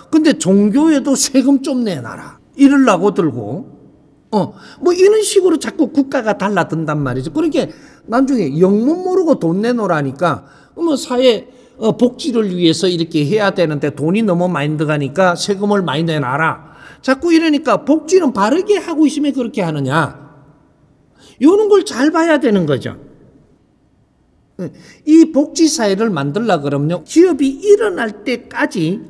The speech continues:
어느 선에 몇 프로 일날 때까지는 사회 그러한 어려운 게 많이 안 생깁니다. 기업이 다 일어나고 나라가 이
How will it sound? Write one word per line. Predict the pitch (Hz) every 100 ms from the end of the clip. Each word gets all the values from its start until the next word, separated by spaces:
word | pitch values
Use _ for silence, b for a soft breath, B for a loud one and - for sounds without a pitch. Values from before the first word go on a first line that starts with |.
| 165
어느 | 165 190 277
선에 | 269 - 370 269 139 -
몇 | 151 269 -
프로 | 349 311
일날 | 247 190 185 185
때까지는 | 175 156 139 151 175 B B B B
사회 | - - 247 277
그러한 | 277 277 294 277 220 226 202 - B B
어려운 | 294 330 285 208
게 | 175
많이 | 143 170 294
안 | 349 202
생깁니다. | 170 135 135 139 170 135 - - _ _ _ _ _ _ _ _ _ _ _
기업이 | - 339 359 294 277
다 | - 170
일어나고 | 302 339 330 262 233 220
나라가 | 175 226 285 233 233 208 208
이 | 220